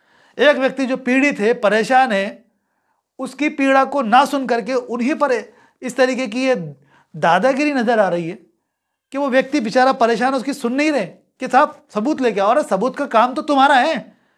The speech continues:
फिर तुम्हारा मतलब ही क्या है? घर बैठो। जो व्यक्ति पीड़ित है,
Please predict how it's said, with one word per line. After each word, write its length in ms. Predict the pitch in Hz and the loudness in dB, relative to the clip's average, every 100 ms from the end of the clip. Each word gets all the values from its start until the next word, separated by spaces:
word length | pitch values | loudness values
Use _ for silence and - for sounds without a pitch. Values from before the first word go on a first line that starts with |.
| _ | _
फिर 80 | - | -10
तुम्हारा 320 | 262 233 254 | -6 -2 -2
मतलब 300 | 254 202 240 | -2 -2 -2
ही 80 | 254 | 0
क्या 140 | 214 | 0
है? 240 | 202 - - _ _ _ _ _ _ - | -2 -2 -12 _ _ _ _ _ _ -8
घर 160 | 160 170 | -4 2
बैठो। 340 | 220 381 381 _ _ _ _ _ _ - | 2 0 -4 _ _ _ _ _ _ -12
जो 160 | 170 233 | -2 2
व्यक्ति 280 | 247 247 285 | 2 0 -2
पीड़ित 380 | 262 269 302 | 0 0 2
है, 300 | 214 294 - | 2 0 -4